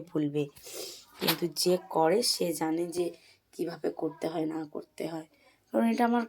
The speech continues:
কাজ, এটা তো আমাকে করতেই হবে না? শুরু করেছি যখন, এর তো একটা সীমা আমাকে রাখতেই হবে। তো চলো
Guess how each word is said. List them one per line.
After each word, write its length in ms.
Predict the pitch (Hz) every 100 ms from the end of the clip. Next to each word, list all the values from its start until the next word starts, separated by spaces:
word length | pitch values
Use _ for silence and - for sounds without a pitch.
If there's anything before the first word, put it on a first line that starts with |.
| 208
কাজ, 140 | 196 190
এটা 120 | 185 -
তো 40 | 208
আমাকে 200 | 196 196 202
করতেই 420 | 180 175 - 180 180
হবে 180 | 180 165 214
না? 60 | 349 233 - _ _ -
শুরু 240 | - 202 196
করেছি 280 | 202 196 202 190
যখন, 220 | 190 185 190 190
এর 100 | 185
তো 60 | - 180
একটা 220 | 180 - 175 170
সীমা 300 | - 170 170 165 165 - - -
আমাকে 260 | 170 - 170 - -
রাখতেই 420 | 156 151 - 170 160
হবে। 160 | 151 175 _ _ - - - - _ _ _
তো 60 | - 160
চলো 240 | 175 165